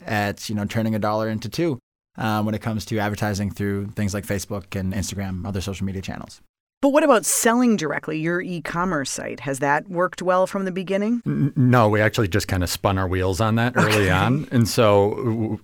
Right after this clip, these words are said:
Speaker 3: again, it was just kind of a, a learning process and building out the foundation, building out the fundamentals of the business, understanding who our customer was, understanding how to talk to them.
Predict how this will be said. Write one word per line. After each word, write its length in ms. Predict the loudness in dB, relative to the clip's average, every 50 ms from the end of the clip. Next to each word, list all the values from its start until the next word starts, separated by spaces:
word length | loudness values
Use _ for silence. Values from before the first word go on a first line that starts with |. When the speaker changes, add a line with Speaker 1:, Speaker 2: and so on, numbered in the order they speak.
| _ -4 -2
Speaker 3:
again, 400 | 0 2 2 2 2 2 2 2
it 60 | 2
was 180 | 0 0 0
just 240 | 2 0 0 2 2
kind 180 | 0 2 2 2
of 100 | 4 2
a, 200 | 2 2 2 2
a 80 | 2 2
learning 380 | 2 2 2 2 4 2 0
process 440 | 2 2 2 2 2 2 0 -2 0
and 120 | 0 0 2
building 340 | 2 0 2 2 2 2
out 140 | 0 0 0
the 80 | -2 -4
foundation, 680 | -2 -2 0 0 0 0 0 0 -2 -2 -2 -2 -2
building 320 | 0 0 0 0 0 0
out 140 | 0 0 -2
the 80 | -2 -2
fundamentals 640 | -2 -2 -2 0 0 0 -2 -2 -2 -2 -2 -2 -2
of 140 | -2 -2
the 60 | -4 -4
business, 560 | -4 -4 -4 -2 -2 -2 -2 -2 -4 -6 -10 _ _ _ _ _ _ 0
understanding 560 | 0 2 2 2 0 2 0 0 2 0 0
who 160 | 0 0 2
our 120 | 2 0 0
customer 540 | 0 0 -2 -2 -2 0 -2 0 0 0 0
was, 320 | 0 0 0 0 -2 -2
understanding 540 | -2 -2 -2 -2 -2 -2 -2 -2 0 -2 -2
how 220 | -2 -2 -2 -2
to 140 | -2 -4 -6
talk 300 | -4 -2 -2 -2 -2 -4
to 100 | -4 -6
them. 300 | -4 -4 -2 -2 -4